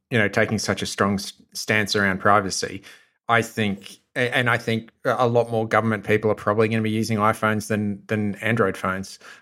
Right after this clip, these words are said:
would be my, you know, <laughs> entirely uninformed speculation. But, um, I think anything that, that, uh, Apple do here is, is probably gonna, uh, have some splash damage, uh, s-, some splash healing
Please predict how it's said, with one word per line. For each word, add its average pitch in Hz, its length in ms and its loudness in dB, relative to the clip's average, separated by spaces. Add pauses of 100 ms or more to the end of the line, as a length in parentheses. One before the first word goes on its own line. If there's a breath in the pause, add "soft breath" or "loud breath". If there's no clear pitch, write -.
would 107 100 -2
be 107 220 4
my, 104 480 0 (320)
you 117 100 -4
know, 107 120 0 (180)
<laughs> - 180 -4
entirely 113 500 2
uninformed 104 520 -2
speculation. 101 920 0
But, 107 320 2
um, 104 400 0 (400 loud breath)
I 117 60 4
think 117 240 0
anything 127 460 2
that, 104 340 -2
that, 104 300 -2
uh, 104 240 4
Apple 113 200 2
do 107 200 2
here 107 280 2
is, 104 120 -4
is 113 200 -4
probably 107 300 2
gonna, 107 280 0
uh, 107 300 2 (320 loud breath)
have 110 140 0
some 113 160 0
splash - 420 2
damage, 110 540 0
uh, 117 240 0 (120)
s-, - 280 -12
some 104 200 -6
splash - 600 -2 (580)
healing 190 440 0